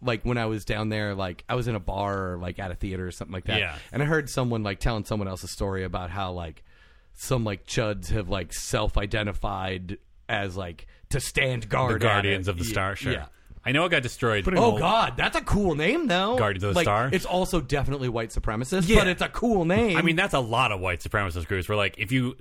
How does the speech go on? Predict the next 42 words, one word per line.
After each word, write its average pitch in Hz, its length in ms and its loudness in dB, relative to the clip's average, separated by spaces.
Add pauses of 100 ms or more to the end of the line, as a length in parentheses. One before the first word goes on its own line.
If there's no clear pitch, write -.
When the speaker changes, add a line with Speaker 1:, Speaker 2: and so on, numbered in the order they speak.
Speaker 2:
without 135 340 2
context, 151 760 -2
if 107 100 -2
you're 120 80 4
like, 107 220 0
"Oh, 185 80 4
yeah, 131 280 4
I'd 143 200 0
read 110 180 0
maybe 98 220 2
a 92 40 4
comic 104 280 -2
book 107 140 -2
about 107 260 0
that," 135 260 0 (100)
and 113 120 -2
then 110 100 2
you're 104 80 0
like, 98 300 0
"Oh, 147 140 4
it's 120 120 0
actually 135 220 2
a - 20 2
bunch 120 160 0
of 117 60 4
Speaker 1:
Yeah. 247 100 4
Speaker 2:
neo-Nazis." 107 680 2
Speaker 1:
Like, 185 180 2
Speaker 2:
Oh, 90 380 -4
Speaker 1:
the - 80 -2
Speaker 2:
okay. 101 140 -2
Speaker 1:
Storm 185 440 2
Front. 123 540 2
Speaker 2:
Or 98 60 -2
whatever. 151 360 6
Speaker 1:
Nope, 180 260 0
nope, 135 280 0
nope, 180 120 4
Speaker 2:
<laughs> - 0 -
Speaker 1:
nope, 156 200 2
Speaker 2:
Yeah. 202 120 2
Speaker 1:
nope. 156 120 0